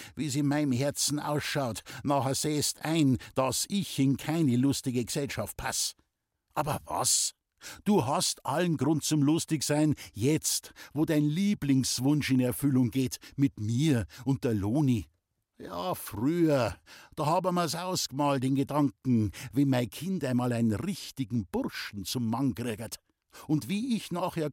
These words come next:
ganz glückselig wär, wenn ich mit ansehen könnt, wie das Madel so mittendrin sitzt im Wohlsein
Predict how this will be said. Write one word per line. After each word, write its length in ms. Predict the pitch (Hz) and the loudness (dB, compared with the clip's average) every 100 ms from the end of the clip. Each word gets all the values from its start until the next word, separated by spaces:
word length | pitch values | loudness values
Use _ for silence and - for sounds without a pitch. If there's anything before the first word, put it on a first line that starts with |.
| - | -4
ganz 440 | 277 302 269 - | -2 -2 -2 -6
glückselig 880 | - 196 - - - 196 190 185 147 | -6 -6 -4 -6 -4 -4 -4 -6 -2
wär, 400 | 165 165 143 120 - - | 0 2 2 0 -4 -4
wenn 180 | 127 139 | 0 2
ich 240 | 156 - 131 | 0 -2 2
mit 200 | 123 - | 2 0
ansehen 680 | 147 196 160 - 151 143 | 0 2 2 2 2 2
könnt, 460 | - 151 143 131 - - - | 2 2 4 2 -4 -14 -4
wie 120 | 135 | 0
das 240 | 135 127 123 | 2 2 2
Madel 360 | 117 147 139 | 0 0 0
so 240 | 123 - 123 | 0 0 2
mittendrin 1000 | 127 185 240 - - 185 147 175 170 143 | 2 2 0 -2 -4 -2 0 2 4 4
sitzt 440 | - 131 - - | 4 2 0 -2
im 220 | 135 120 | -2 -2
Wohlsein 800 | 101 135 120 104 117 113 104 95 | 0 0 0 0 -4 -4 -6 -6